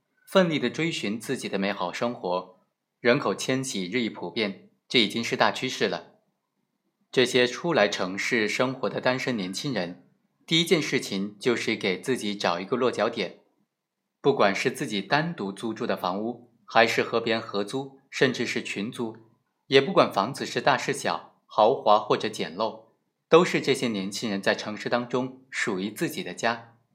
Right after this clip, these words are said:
在里面的生活就是自己的家庭生活。当然，某些租来用于日常生活起居和从事非法活动，比如卖淫两用的房子，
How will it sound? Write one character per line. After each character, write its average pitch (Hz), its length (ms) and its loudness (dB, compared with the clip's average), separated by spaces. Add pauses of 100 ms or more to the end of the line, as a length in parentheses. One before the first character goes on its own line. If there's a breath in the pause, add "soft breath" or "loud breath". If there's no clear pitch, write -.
(760)
在 147 160 8
里 120 140 4
面 131 120 0
的 123 60 2
生 147 240 -2
活 101 220 0
就 110 200 -2
是 104 240 -2
自 156 280 -8
己 113 160 -6
的 90 140 -4
家 117 180 2
庭 107 160 -8
生 123 220 -4
活。 - 380 -10 (760)
当 127 120 8
然， 101 440 0 (240)
某 113 180 4
些 151 220 -2
租 165 180 -4
来 101 200 4
用 113 220 0
于 98 140 -2
日 135 160 -2
常 120 180 -4
生 147 200 0
活 131 160 0
起 - 240 -6
居 143 420 -6 (480)
和 107 340 6
从 113 300 -2
事 127 160 0
非 151 180 2
法 104 120 -2
活 98 220 -4
动， 127 220 -2
比 101 120 -2
如 101 80 2
卖 139 180 4
淫 92 320 -4
两 90 320 0
用 170 200 0
的 104 100 -2
房 95 240 -4
子， - 360 -10